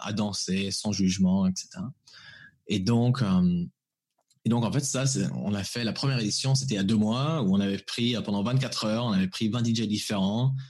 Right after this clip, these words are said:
surtout des potes, des potes de potes, ça s'est, ça s'est rassemblé, j'ai trouvé les premiers intérêts. Et on a eu quatre mille personnes qui sont venues la, la première fois. Et donc, et depuis, on a, maintenant, on a une liste de cinquante D J qui nous contactent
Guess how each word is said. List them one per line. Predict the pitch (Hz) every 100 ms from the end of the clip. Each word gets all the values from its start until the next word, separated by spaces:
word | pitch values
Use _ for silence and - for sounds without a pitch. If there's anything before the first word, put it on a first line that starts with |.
| _ -
surtout | - -
des | 107 98
potes, | 107 107 107
des | 95
potes | 104 -
de | 98
potes, | 104 104 113
ça | -
s'est, | - 92
ça | 90 98
s'est | 92 -
rassemblé, | 95 110 - 107 110 113 113
j'ai | 95
trouvé | - 107
les | 101
premiers | - 110 107 107
intérêts. | 101 101 101 131 - - -
Et | 110
on |
a | 135
eu |
quatre | 135 131
mille | 143 127
personnes | 110 120 135
qui | 135
sont | 107
venues | 101 123
la, | 117 95 92
la | 95
première | - 92
fois. | - - _ - - - - _ _
Et | 104
donc, | 95 127 135 123
et |
depuis, | 110 95 - 127
on | 120
a, | 101
maintenant, | 101 101 113
on |
a | 101
une | 104
liste | -
de | -
cinquante | 110 110 107
D | 104
J | 95 113 113
qui | 104
nous | 101
contactent | 95 110 110